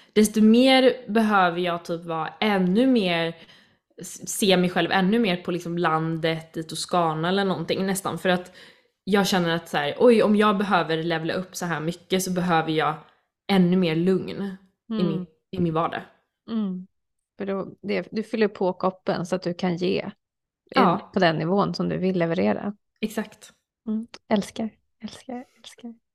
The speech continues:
Speaker 2: Superkul. En annan sak som vi har pratat lite grann om i Instagram-chatten är ju coachingvärlden.
Speaker 1: Mm.
Speaker 2: Och,
Speaker 1: <laughs>
Speaker 2: eh, <laughs>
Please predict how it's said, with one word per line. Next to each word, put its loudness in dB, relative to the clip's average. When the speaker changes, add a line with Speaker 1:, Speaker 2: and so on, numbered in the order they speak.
Speaker 2:
Superkul. 0
En 6
annan 8
sak 4
som 4
vi 6
har 8
pratat 2
lite -4
grann 2
om -2
i -4
Instagram-chatten 2
är 4
ju -2
coachingvärlden. 4
Speaker 1:
Mm. 6
Speaker 2:
Och, 8
Speaker 1:
<laughs> 6
Speaker 2:
eh, 10
<laughs> 6